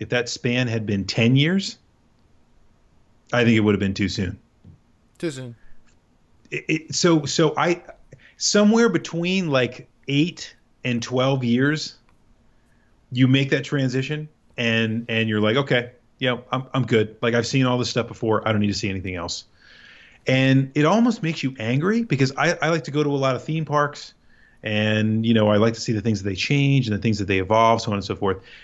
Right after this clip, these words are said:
Speaker 1: Disney, who's making more money than any of them, right, changes so little. I think I told you,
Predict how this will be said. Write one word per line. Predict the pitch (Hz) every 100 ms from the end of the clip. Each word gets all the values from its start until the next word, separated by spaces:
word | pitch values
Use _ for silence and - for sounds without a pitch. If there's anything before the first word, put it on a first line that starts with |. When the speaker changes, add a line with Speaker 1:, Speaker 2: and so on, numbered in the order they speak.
| - _
Speaker 1:
Disney, | 143 170 170 147 131 - -
who's | 117
making | 135 123 127
more | 143
money | 165 156 135
than | 113
any | 120 110
of | 98
them, | 76 _ _ _ _ _
right, | 98 90 98 - _ _ _ _ _ _ _ _ _
changes | - 156 151 135 -
so | - 156 151
little. | 143 117 80 - _ _ _ _ _ _ _ _
I | 131 143
think | 170
I | 139
told | 160 156
you, | 113 101